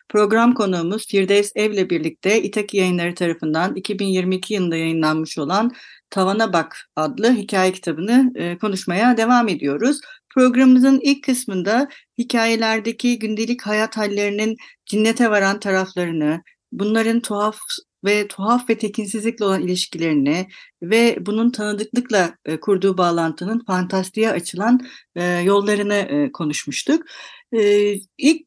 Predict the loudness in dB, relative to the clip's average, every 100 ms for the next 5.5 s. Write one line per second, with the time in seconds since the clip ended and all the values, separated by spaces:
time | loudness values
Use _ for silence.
0 | -14 -2 -2 0 -4 0 4 6 6 4
1 | 6 6 6 6 6 6 4 2 0 0
2 | -2 2 4 2 2 -2 -2 -4 -2 -2
3 | 2 4 4 0 -2 -2 2 0 2 6
4 | 8 8 6 4 -2 -8 2 4 4 2
5 | 0 0 -2 -8 -8